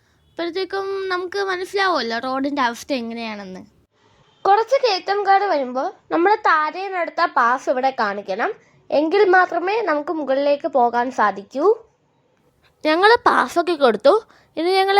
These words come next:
നേരെ കൊളുക്കുമലയിലേക്കാണ് പോകുന്നത്. ഇപ്പോൾ സൂര്യനെല്ലി വരെ നമുക്ക് നമ്മുടെ സ്വന്തം വാഹനത്തിൽ വരാൻ കഴിയുള്ളൂ. അവിടുന്ന് പിന്നെ ഫോർ വീൽ ഡ്രൈവ് jeep-ിൽ മാത്രമേ കൊളുക്കുമലയിലേക്ക്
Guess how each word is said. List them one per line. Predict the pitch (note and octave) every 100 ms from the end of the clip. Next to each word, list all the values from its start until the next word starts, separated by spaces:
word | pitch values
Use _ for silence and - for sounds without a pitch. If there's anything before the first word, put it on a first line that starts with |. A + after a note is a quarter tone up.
| G4 D#4+
നേരെ | C#4 D4+ E4+ C#4
കൊളുക്കുമലയിലേക്കാണ് | A#3 C4 C#4 D4 D4+ D4+ D4+ D4 C#4+ C4+
പോകുന്നത്. | A#3 G#3+ G3+ G3 C4+ A4 _ _ _ _ _ _
ഇപ്പോൾ | - F#4+ F#4+
സൂര്യനെല്ലി | D#4+ D#4 F4 G4 G#4 G4+ G#4+
വരെ | F#4+ D#4+ D#4+ E4
നമുക്ക് | D4 C4+ E4 D4
നമ്മുടെ | C#4+ D4
സ്വന്തം | B3 A#3 D4 D4
വാഹനത്തിൽ | A#3 A3+ A#3 C#4 B3+ G#3+
വരാൻ | G3+ A3+ C4+
കഴിയുള്ളൂ. | G#3 F#3+ F#3 F3 - E4 - - _ _ _ _ -
അവിടുന്ന് | C#4+ E4 G4 G#4
പിന്നെ | F4+ F4+ G#4+ B4+ _ _ -
ഫോർ | D4 C#4+ D4
വീൽ | F4 F4 -
ഡ്രൈവ് | C#4+ C#4 D4 D4+ D4+
jeep-ിൽ | C#4+ B3+ C#4+ C4+ B3+
മാത്രമേ | A3+ B3 B3 C#4+ - -
കൊളുക്കുമലയിലേക്ക് | A#3+ B3 B3+ B3+ C4 B3+ C4